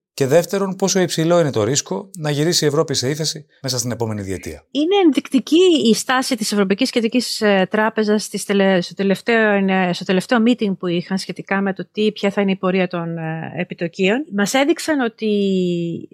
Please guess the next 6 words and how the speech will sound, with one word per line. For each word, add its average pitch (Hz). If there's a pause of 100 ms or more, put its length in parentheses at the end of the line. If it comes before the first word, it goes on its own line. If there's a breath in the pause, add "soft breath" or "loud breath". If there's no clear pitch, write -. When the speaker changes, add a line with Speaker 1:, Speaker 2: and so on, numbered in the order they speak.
Speaker 2:
θα 220
παραμείνουν 226
σταθεροί 240
στην 196
ανωδική, 185 (460 soft breath)
ε, 170